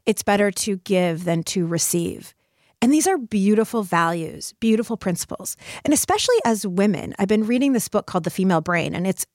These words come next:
incredible. And it breaks down how, as women, literally our brains in utero, so about eight weeks is when the gender, right, the u-, the gender of the baby, the fetus in utero,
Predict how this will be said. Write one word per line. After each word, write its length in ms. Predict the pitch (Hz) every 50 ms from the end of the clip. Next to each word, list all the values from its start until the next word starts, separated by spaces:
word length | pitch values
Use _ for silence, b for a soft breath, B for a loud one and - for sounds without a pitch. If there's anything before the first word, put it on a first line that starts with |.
| _ _
incredible. 800 | 220 226 220 214 214 214 - - - 196 185 185 165 170 - 101
And 100 | 113 196
it 160 | 214 196 _
breaks 300 | - 277 320 320 - -
down 280 | - 254 214 196 185 180
how, 300 | 170 - 190 196 214 214
as 220 | - - 226 202 -
women, 400 | 208 202 196 180 165 160 160 170 B B B B B B B B B
literally 680 | - - 214 226 240 254 294 330 359 349 302 233 196 185 - -
our 140 | 208 202 202
brains 640 | 202 - _ - 254 311 339 269 196 175 160 - - - _ _ _ _ _
in 260 | _ - 285 311 311 320
utero, 640 | 302 240 247 277 302 285 233 - - 78 - -
so 140 | - - -
about 180 | 220 214 208 - _
eight 280 | - 220 285 285 - -
weeks 340 | 240 240 202 180 - - -
is 280 | - 214 214 190 175 214
when 500 | 202 185 214 208 208 202 196 202 202 185 B B B B B B _
the 180 | - 180 202 190
gender, 680 | 185 165 - - 208 214 226 196 - - 104 - - -
right, 200 | - 196 208 -
the 100 | - 202
u-, 260 | 208 202 208 214 208 -
the 180 | - 202 196
gender 360 | 180 - 185 190 196 208 196
of 200 | 190 180 175 175
the 300 | 175 175 175 170 165 - - _ _ _ _ _ - 202
baby, 500 | 170 196 202 240 262 208 170 165 196 190
the 80 | 165 175
fetus 420 | - - - 247 240 185 170 -
in 140 | - 196 196
utero, 320 | 208 214 202 196 185 185